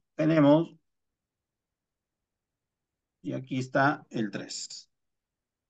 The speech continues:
Y tenemos ya acá un resultado.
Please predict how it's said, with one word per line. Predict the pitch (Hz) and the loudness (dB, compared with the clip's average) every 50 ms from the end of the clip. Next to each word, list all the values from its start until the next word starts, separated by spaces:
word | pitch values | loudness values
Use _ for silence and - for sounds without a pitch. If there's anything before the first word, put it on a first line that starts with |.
| _ _ _ _ _ | _ _ _ _ _
Y | - 180 170 | -2 0 2
tenemos | 165 165 175 190 196 196 196 180 | 4 4 4 6 6 6 6 6
ya | 180 190 - - | 6 2 0 -2
acá | 196 190 - - 175 175 | -4 -2 0 2 2 2
un | 175 185 180 165 | 2 2 0 2
resultado. | 175 185 175 160 - - 139 127 120 117 113 - - 180 165 127 110 101 104 - - | 2 4 4 4 2 0 -2 -2 -2 -4 -4 2 6 8 8 8 6 4 0 -6 -8